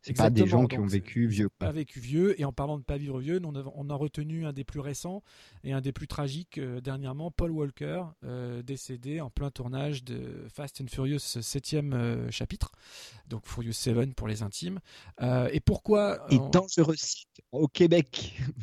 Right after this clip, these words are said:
Speaker 2: <laughs> Oui. <laughs> Oui, c'est pas parce qu'on fait une émission sur l'amour qu'on n'a pas le droit de se... sur, sur, sur la mort qu'on n'a pas le droit de se marrer, les gens, hein. Nous, nous, nous en veuillez pas. <laughs>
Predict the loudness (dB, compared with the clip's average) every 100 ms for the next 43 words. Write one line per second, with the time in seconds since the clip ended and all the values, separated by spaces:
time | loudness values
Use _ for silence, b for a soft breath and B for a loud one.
0 | -4 -2 2 4 4 4 2 0 0 -2
1 | -2 -4 -4 -4 -8 -6 -8 -8 -10 -10
2 | -12 -12 -10 -8 -10 -6 0 2 4 4
3 | 4 0 -4 -4 -2 -4 -2 -2 -2 -2
4 | 0 0 -2 -6 -6 -6 -6 -8 -8 -6
5 | -4 0 0 0 -2 -2 -2 -4 -4 -2
6 | -2 -2 -4 -6 -8 -8 -6 -2 2 2
7 | 2 2 2 2 0 -2 -2